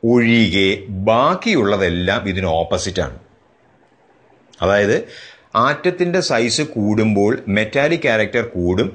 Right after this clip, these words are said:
പക്ഷേ ബാക്കി മൂന്നെണ്ണം, നോൺ മെറ്റാലിക് ക്യാരക്ടറും ഇലക്ട്രോനെഗറ്റിവിറ്റിയും അയണൈസേഷൻ എനർജിയും നേരെ കുറയുകയാണ് ചെയ്യുക. അതങ്ങനെ ഓർത്തിരിക്കാൻ പറ്റിയാൽ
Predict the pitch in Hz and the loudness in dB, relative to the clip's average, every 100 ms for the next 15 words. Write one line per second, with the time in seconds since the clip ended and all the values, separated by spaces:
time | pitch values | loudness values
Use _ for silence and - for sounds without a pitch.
0 | - - 101 131 127 131 156 202 139 104 | -8 -4 0 0 2 2 0 -2 -2 -2
1 | 95 78 - 92 104 107 101 113 110 113 | -2 -6 -8 -4 -2 0 0 0 0 0
2 | 98 92 92 95 190 - _ - 95 104 | 0 0 -2 -2 -2 -8 _ -4 0 0
3 | - 123 117 104 95 98 92 98 143 202 | 0 -2 -2 -2 -4 -6 -6 -4 -6 -4
4 | 104 104 107 117 113 120 123 98 92 135 | -2 0 0 -2 -2 -2 -2 -2 -2 -2
5 | 214 90 87 85 82 78 78 78 78 69 | -2 0 0 -2 -2 -2 -2 -2 -6 -6
6 | 64 57 - - _ _ _ _ _ _ | -8 -8 -12 -20 _ _ _ _ _ _
7 | _ _ _ _ _ _ _ _ - - | _ _ _ _ _ _ _ _ -20 -4
8 | 170 185 170 180 117 117 113 95 104 85 | -2 0 0 0 0 0 -2 -4 -4 -6
9 | 76 90 | -4 -2